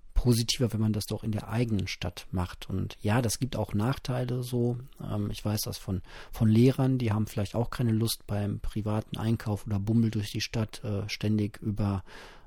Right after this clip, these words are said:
ähm, ihre Schüler und deren Eltern zu stolpern. Ähm,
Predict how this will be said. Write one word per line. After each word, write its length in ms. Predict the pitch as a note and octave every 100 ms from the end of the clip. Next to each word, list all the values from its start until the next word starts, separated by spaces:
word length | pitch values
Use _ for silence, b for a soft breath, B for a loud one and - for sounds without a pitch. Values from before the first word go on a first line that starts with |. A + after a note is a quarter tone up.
| -
ähm, 200 | G#2+ G2+
ihre 200 | A#2 A2
Schüler 440 | G#2 - B2 A#2 G#2+
und 180 | G#2 G#2+
deren 220 | G#2+ G#2
Eltern 400 | G#2 B2+ C3 A#2+
zu 180 | - A#2+
stolpern. 760 | - B2 A#2 - A#2 A2+ A#2+ - - - - - - - - - -
Ähm, 440 | - G#2 G2 F#2